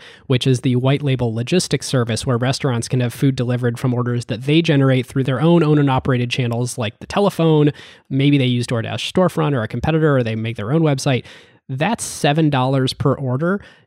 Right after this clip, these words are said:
and one dollar for every mile after the first. And I was like, "Oh, DoorDash Drive, that's interesting. I wonder, like, if any, like, does anyone use that?" I have gotten Chipotle delivered from my Chipotle app many, many, many times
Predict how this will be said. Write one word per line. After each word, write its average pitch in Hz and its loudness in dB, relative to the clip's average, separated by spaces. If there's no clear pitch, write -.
and 135 0
one 151 2
dollar 127 0
for 127 -2
every 131 0
mile 110 -4
after 113 -8
the 113 -10
first. - -4
And 131 0
I 156 2
was 170 2
like, 147 0
"Oh, 277 4
DoorDash 196 0
Drive, 208 0
that's 139 -2
interesting. 135 -2
I 139 0
wonder, 151 0
like, 123 -2
if 131 -4
any, 131 0
like, 123 -2
does 135 0
anyone 135 2
use 135 -2
that?" 196 -2
I 190 2
have 156 -2
gotten 139 0
Chipotle 139 0
delivered 135 0
from 120 -2
my 117 -2
Chipotle 131 -4
app 143 -4
many, 156 2
many, 131 2
many 110 -4
times 104 -8